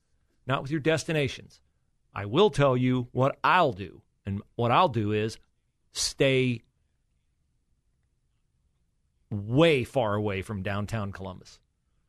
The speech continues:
or really any part other than coming to work because this situation's out of control.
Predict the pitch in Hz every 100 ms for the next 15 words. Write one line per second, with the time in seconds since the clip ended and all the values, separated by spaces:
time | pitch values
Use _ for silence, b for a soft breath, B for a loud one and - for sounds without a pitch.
0 | _ 131 127 143 160 156 151 _ _ 160
1 | 175 180 - 156 156 151 - 151 151 135
2 | 135 135 135 131 123 - _ _ _ _
3 | 156 139 131 107 - - - _ _ _
4 | - - - - - _ _ _ _ _
5 | _ - 107 117 117 113 - - - 101
6 | 107 - 131 123 131 139 143 151 175 -
7 | 175 220 320 -